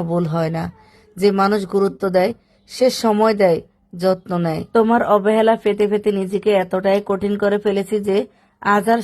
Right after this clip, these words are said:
সহজে ভেঙে পড়ি না। বুকের ভিতরে সেই নরম মানুষটা আজ ইটের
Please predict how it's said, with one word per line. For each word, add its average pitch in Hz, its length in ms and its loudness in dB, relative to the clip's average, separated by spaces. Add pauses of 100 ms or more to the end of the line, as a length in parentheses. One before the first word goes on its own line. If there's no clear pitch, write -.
সহজে 208 420 2 (100)
ভেঙে 180 320 -4
পড়ি 180 280 -2
না। 170 140 -4 (420)
বুকের 185 340 -2
ভিতরে 190 340 0
সেই 196 260 -2
নরম 185 420 2
মানুষটা 190 500 -2 (440)
আজ 190 200 2 (120)
ইটের 196 360 0